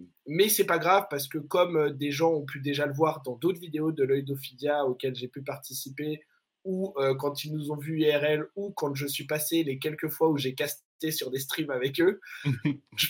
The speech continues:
Speaker 1: pense que <laughs> Romain et moi, on n'est pas les plus mauvais
Speaker 2: Ouais.
Speaker 1: pour avoir des trucs à dire, donc on est
Speaker 2: Ouais,
Speaker 1: très
Speaker 2: ça,
Speaker 1: content.
Speaker 2: ça,
Speaker 1: On
Speaker 2: cette
Speaker 1: devrait
Speaker 2: vidéo
Speaker 1: s'en
Speaker 2: risque d'être
Speaker 1: sortir.
Speaker 2: un peu longue, on s'excuse par avance, euh, si,
Speaker 1: Ouais,
Speaker 2: euh,
Speaker 1: voilà.
Speaker 2: si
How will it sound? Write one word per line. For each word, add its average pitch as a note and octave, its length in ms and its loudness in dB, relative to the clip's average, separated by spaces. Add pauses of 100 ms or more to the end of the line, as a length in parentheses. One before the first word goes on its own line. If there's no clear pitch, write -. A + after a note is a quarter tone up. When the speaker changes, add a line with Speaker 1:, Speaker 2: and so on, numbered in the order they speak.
Speaker 1:
pense G#3+ 280 6
que - 140 6
<laughs> G#3+ 460 10
Romain G3+ 360 8
et F3 180 -4
moi, G3 180 0
on F3 60 -2
n'est E3 100 -2
pas E3+ 220 -2
les E3 140 2
plus E3 240 -8
mauvais E3 400 0 (240)
Speaker 2:
Ouais. D#3 260 12
Speaker 1:
pour F#3 240 8 (100)
avoir E3+ 280 6
des E3 140 2
trucs D#3+ 240 -2
à D3+ 100 0
dire, E3+ 280 -2
donc D#3 220 -4
on D#3 60 -2
est B2+ 40 4
Speaker 2:
Ouais, C3+ 240 8
Speaker 1:
très C3+ 60 4
Speaker 2:
ça, C3 220 4
Speaker 1:
content. C3 120 2
Speaker 2:
ça, - 140 -2
Speaker 1:
On - 140 0
Speaker 2:
cette D#3+ 100 6
Speaker 1:
devrait D#3 200 6
Speaker 2:
vidéo E3+ 80 6
Speaker 1:
s'en E3 80 4
Speaker 2:
risque D#3+ 160 2
d'être D#3+ 160 2
Speaker 1:
sortir. E3 80 10
Speaker 2:
un E3 180 4
peu D#3 40 6
longue, D#3 280 4
on C3 100 0
s'excuse C3 480 0
par A#2+ 220 2
avance, B2 400 2
euh, G#2 260 -4 (220)
si, - 160 0
Speaker 1:
Ouais, C3 80 4
Speaker 2:
euh, C3+ 220 6
Speaker 1:
voilà. - 40 2
Speaker 2:
si - 160 6